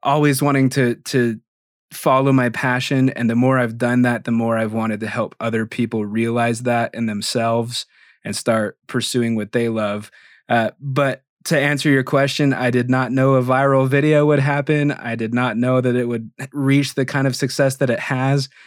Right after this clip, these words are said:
but I always hoped it would. And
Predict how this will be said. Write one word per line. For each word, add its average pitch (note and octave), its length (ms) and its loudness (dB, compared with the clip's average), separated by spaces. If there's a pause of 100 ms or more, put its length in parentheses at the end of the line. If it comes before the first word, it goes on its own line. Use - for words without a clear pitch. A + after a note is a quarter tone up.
(260)
but B2 380 0
I A2+ 120 -2
always A#2 280 0
hoped A#2+ 320 -4
it G#2+ 120 -4
would. A2 440 -6
And A2+ 320 -4